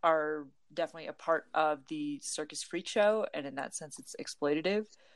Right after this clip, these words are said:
But if you have heard anything about this movie, you might know the line where, um, this, you know, beautiful woman is marrying, uh, one of the little people from the circus because he's actually the heir to a great fortune.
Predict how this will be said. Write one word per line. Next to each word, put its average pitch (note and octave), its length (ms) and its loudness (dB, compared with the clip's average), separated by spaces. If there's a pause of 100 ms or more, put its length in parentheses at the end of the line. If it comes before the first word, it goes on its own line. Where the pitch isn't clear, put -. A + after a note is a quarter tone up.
(200)
But E3 260 10
if F3+ 160 -4
you G#3 140 6
have G3+ 140 2
heard A3+ 260 8
anything F3+ 420 0
about E3 260 4
this E3 220 0
movie, A3 480 0 (300)
you F3+ 120 0
might E3+ 280 2
know E3+ 200 2
the E3 100 0
line D#3 440 0
where, D3 580 2
um, - 480 -4 (480)
this, E3 300 -2 (220)
you - 120 -6
know, E3+ 80 4
beautiful G#3+ 520 4
woman E3+ 400 2
is D3+ 320 -8
marrying, D#3 720 0 (180)
uh, C#3+ 360 0 (840)
one F3+ 220 4
of D3+ 100 0
the F3 80 2
little F3+ 240 6
people E3 320 0
from D#3 180 -4
the D3+ 60 -8
circus F3 480 4
because D3+ 360 -2
he's D#3 280 -8
actually D#3 480 -2
the D3 280 -4 (100)
heir D#3+ 180 4
to D#3 180 -2
a D3+ 40 0
great - 220 0
fortune. D3 580 0